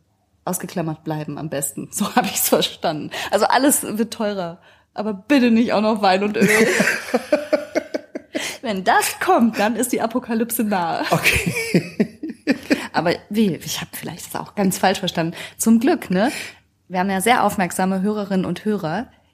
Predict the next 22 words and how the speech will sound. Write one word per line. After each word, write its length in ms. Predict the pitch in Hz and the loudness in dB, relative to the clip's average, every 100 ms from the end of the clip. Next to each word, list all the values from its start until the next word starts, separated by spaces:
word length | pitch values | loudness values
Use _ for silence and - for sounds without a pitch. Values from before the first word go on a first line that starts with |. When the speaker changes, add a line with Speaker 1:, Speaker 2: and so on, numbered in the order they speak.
| _ _ | _ _
Speaker 1:
Fast 440 | - - 320 - - | -12 -2 -2 -2 2
immer, 260 | 240 185 | 4 4
wenn 120 | 190 185 | 4 -2
ich 160 | - | -4
was 300 | - 202 - - | -4 -2 -2 -4
Falsches 460 | - 240 294 294 | 0 0 2 0
erzähle 520 | - 254 - 247 247 240 | 0 -2 0 2 2 2
oder 180 | 214 | 2
eine 140 | 202 202 | 0 -2
Frage 340 | - 240 254 | -2 0 2
in 60 | 202 | 0
den 120 | 180 | 0
Raum 260 | 175 170 175 | -2 -4 -2
werfe, 280 | 175 190 226 | -2 -2 -6
bekomme 360 | 202 - 262 | -4 -2 0
ich 160 | 269 - | 0 -2
eine 240 | 180 175 | -4 -2
sehr 160 | 180 247 | 0 2
nette 280 | 233 208 190 | 0 0 -4
Mail 400 | 196 294 370 349 | 2 2 2 -2
oder 260 | 208 196 - | -4 -2 -2
eine 300 | 185 180 | -2 -2